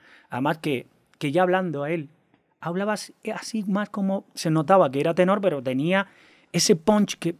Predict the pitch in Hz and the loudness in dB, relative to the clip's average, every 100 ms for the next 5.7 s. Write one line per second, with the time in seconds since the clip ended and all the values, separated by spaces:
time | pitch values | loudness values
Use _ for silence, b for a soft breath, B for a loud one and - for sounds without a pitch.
0 | - 143 135 - - 135 127 - _ - | -8 -8 -8 -12 -8 -8 -8 -12 _ -10
1 | 127 135 147 165 165 160 170 147 147 160 | -6 -4 -2 2 2 2 0 -2 -4 -2
2 | 156 156 160 156 185 170 170 _ b b | 0 0 0 0 4 2 2 _ b b
3 | b b b _ - 131 117 127 131 143 | b b b _ -6 -6 -4 -4 -4 -4
4 | 143 160 135 113 - 120 127 135 - - | -4 -6 -8 -14 -10 -4 0 0 -2 -8
5 | 139 135 139 143 135 127 139 | -4 -2 -2 -2 -4 -2 -4